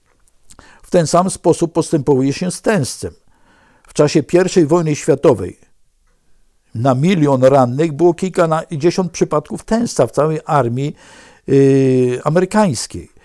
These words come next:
Proszę wziąć pod uwagę, że tężec, czyli Clostridium, czyli bakterie beztlenowe, występował głównie u koni, bo on tam jest. Zresztą na naszym ciele też jest dużo bakterii tężca i na przykład, y,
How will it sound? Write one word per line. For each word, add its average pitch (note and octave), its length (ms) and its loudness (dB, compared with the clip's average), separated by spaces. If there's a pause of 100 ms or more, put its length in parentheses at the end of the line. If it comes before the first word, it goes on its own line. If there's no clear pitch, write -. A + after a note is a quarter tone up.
(360)
Proszę E3 280 0
wziąć D#3+ 220 -2
pod D3+ 200 -8
uwagę, D3 320 0
że C#3 140 2
tężec, C3+ 600 0 (460)
czyli B2+ 180 -6
Clostridium, C3+ 580 -2
czyli A#2+ 200 -6
bakterie A#2+ 420 0
beztlenowe, A#2+ 680 -4
występował D#3+ 540 -2
głównie D3+ 360 -2
u F3+ 80 -2
koni, E3 420 -2
bo B2+ 160 -4
on F#3+ 160 -2
tam C3 220 2
jest. A#2 300 0 (180)
Zresztą C#3 220 -2
na F3 120 -2
naszym F3+ 220 -2
ciele F#3 220 0
też F#3 220 -2
jest B2+ 120 -4
dużo A#2 260 -2 (240)
bakterii A#2 420 -2
tężca B2+ 420 -4
i A2+ 120 -4 (320)
na B2 100 -4
przykład, C#3 400 -2 (180)
y, A2 540 0